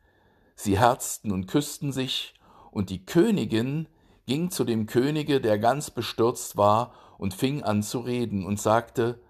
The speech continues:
„Liebster Gemahl, nun darf ich sprechen und dir offenbaren,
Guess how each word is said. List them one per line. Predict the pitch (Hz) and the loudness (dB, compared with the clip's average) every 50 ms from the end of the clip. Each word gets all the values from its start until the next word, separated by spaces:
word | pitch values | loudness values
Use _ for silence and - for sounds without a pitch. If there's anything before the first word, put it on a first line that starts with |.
| _ _ _ _ _ _ _ _ | _ _ _ _ _ _ _ _
„Liebster | - 143 175 185 - - - 175 160 | -6 -4 -4 -4 -2 0 2 2 4
Gemahl, | 165 151 139 139 135 151 156 156 151 135 127 - _ _ _ _ _ _ - - _ - | 4 2 2 4 4 4 4 4 2 0 -4 -8 _ _ _ _ _ _ -20 -10 _ 0
nun | 196 202 185 185 | 2 2 2 4
darf | 180 180 170 180 180 185 | 6 6 6 6 4 0
ich | 190 180 | -2 -6
sprechen | - - - - 180 190 190 - 185 165 | -6 -4 0 2 2 2 2 0 -2 -2
und | 160 165 156 | -2 0 2
dir | - 170 - | 4 4 4
offenbaren, | - 165 - - 175 160 156 147 156 170 180 175 165 170 | 2 0 0 0 2 4 6 6 6 6 4 2 0 -2